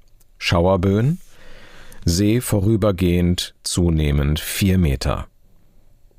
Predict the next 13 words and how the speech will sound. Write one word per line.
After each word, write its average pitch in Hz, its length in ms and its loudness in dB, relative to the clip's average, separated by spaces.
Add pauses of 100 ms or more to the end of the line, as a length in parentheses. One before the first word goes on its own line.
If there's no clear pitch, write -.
(720)
Dogger. 104 480 0 (1300)
Nordwest 110 800 0
fünf 107 520 -2
bis - 200 -2
sechs, - 540 -4 (640)
auf 90 420 2
südwestliche 85 1040 0
Richtungen 127 480 0
drehend, 98 600 0 (520)
langsam 80 600 2
abnehmend 76 600 0
um - 180 -2
vier, 101 480 0